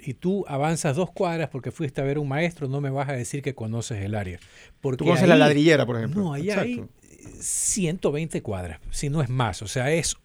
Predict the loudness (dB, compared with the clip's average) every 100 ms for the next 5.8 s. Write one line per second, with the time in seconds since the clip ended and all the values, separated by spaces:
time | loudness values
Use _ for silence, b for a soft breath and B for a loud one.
0 | 8 10 10 6 4 4 4 4 4 0
1 | -2 -4 -2 -2 -2 -2 -2 -4 -2 0
2 | 2 6 6 8 8 10 8 8 8 8
3 | 6 8 8 8 8 6 4 -4 0 0
4 | 2 0 2 2 2 2 0 -2 -2 -2
5 | -2 -2 -2 4 6 6 4 -2